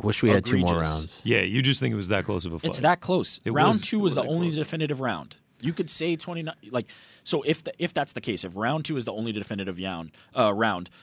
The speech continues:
Speaker 2: the only score that I feel is out of the question is thirty twenty-seven O'Malley, right? Because
Speaker 3: Yeah,
Speaker 2: obviously
Speaker 3: right.
Speaker 2: O'Malley
Speaker 3: I agree
Speaker 2: can't
Speaker 3: with
Speaker 2: win
Speaker 3: that.
Speaker 2: round two. Thirty twenty-seven Jan, it's close enough that I'm like, "Okay, if that's how you scored it, sure." Twenty-nine twenty-eight O'Malley,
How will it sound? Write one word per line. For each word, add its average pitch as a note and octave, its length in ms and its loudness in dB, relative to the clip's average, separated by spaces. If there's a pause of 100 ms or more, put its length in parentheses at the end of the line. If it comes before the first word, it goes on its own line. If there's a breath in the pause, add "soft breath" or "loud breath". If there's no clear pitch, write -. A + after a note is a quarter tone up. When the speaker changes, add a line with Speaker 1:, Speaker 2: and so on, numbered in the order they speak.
(120)
Speaker 2:
the - 140 -2
only F3+ 280 2
score C#3 400 0
that G2 140 2
I A2 140 6
feel G#2 240 -2
is F#2 100 -2
out F#2 100 0
of F2 60 -4
the E2+ 60 -10
question F2+ 380 -6
is F2 100 -8
thirty F#2 260 -8
twenty-seven E2 680 -8 (160)
O'Malley, F2 360 -6
right? D#2 280 -6 (300)
Because A#2+ 240 -2
Speaker 3:
Yeah, G#2+ 100 2
Speaker 2:
obviously A2 400 0
Speaker 3:
right. F#2 200 0
Speaker 2:
O'Malley A#2+ 240 2
Speaker 3:
I A#2 60 6
agree G#2 180 2
Speaker 2:
can't F2+ 120 2
Speaker 3:
with A2 140 0
Speaker 2:
win G2 80 0
Speaker 3:
that. - 0 -
Speaker 2:
round F#2+ 240 -4
two. E2 220 -4 (520 loud breath)
Thirty A3 220 -2
twenty-seven A#3 500 -2
Jan, G#3+ 320 0 (120)
it's - 160 -2
close - 280 0
enough G#3+ 280 2
that D3 120 2
I'm E3+ 160 2
like, E3+ 320 0
"Okay, B2 440 0 (140)
if A#2 140 -6
that's A2+ 240 2
how B2+ 60 0
you B2 120 0
scored C3+ 320 -2
it, D3+ 140 -6
sure." C#3 440 -2
Twenty-nine B2 440 -4
twenty-eight B2 560 -2 (140)
O'Malley, B2 460 0